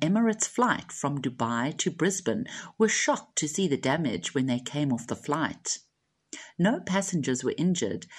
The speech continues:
and flight E K four thirty was able to complete its journey as planned. Before we end off today,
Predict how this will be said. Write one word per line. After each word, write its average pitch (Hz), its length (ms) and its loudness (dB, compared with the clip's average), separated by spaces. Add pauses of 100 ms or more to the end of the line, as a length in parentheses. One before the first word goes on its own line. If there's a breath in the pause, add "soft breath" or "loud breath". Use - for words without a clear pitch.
(240 loud breath)
and 147 160 0
flight 190 520 -4
E 240 200 -2
K 156 320 0
four 175 360 0
thirty 127 600 -2 (280 loud breath)
was 170 160 -2
able 196 260 2
to - 140 -4
complete 190 560 -2
its 131 180 0
journey 143 580 0
as 123 200 -2
planned. 120 720 -2 (1200 loud breath)
Before 415 320 4
we 311 160 8
end 165 160 6
off 151 140 4
today, 123 500 2